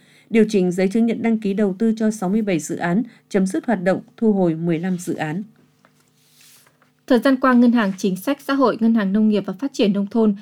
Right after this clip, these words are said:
Speaker 2: đã thực hiện tốt nhiệm vụ nhận ủy thác cho vay phát triển sản xuất kinh doanh. Đến nay, tổng nguồn vốn ủy thác qua tổ chức hội là hơn một nghìn bốn trăm hai mươi tỷ đồng, với gần hai mươi bảy nghìn hội viên được vay, thành viên được tiếp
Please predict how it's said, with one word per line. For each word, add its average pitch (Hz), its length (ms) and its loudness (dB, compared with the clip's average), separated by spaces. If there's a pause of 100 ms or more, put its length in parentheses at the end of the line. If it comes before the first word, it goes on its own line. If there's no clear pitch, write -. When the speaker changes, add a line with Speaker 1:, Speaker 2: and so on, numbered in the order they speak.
(160)
Speaker 2:
đã 262 160 -4
thực 240 100 2
hiện 208 220 0
tốt 311 160 2
nhiệm 220 180 0
vụ 202 180 0
nhận 196 200 0
ủy 175 140 -4
thác 285 280 -4
cho 220 160 -2
vay 202 340 -2
phát 294 160 -6
triển 196 180 0
sản - 180 -12
xuất 247 160 -8
kinh 214 160 0
doanh. 214 300 0 (280)
Đến 220 160 4
nay, 247 280 2
tổng 185 200 0
nguồn 190 160 -2
vốn 196 280 -2
ủy 208 140 0
thác 233 340 -2
qua 202 260 0
tổ 190 140 -2
chức 277 180 -6
hội 240 220 2 (240)
là 226 100 2
hơn 262 180 4
một 220 120 2
nghìn 190 260 2
bốn 185 180 0
trăm 220 200 -2
hai 220 200 -2
mươi 208 160 2
tỷ 196 100 0
đồng, 190 280 0 (300)
với 233 120 4
gần 226 280 2
hai 254 100 -4
mươi 240 140 4
bảy 202 160 0
nghìn 185 200 -2
hội 190 200 -4
viên 196 280 0
được 185 220 -4
vay, 202 280 0 (260)
thành 220 200 0
viên 247 260 4
được 196 240 0
tiếp 269 100 0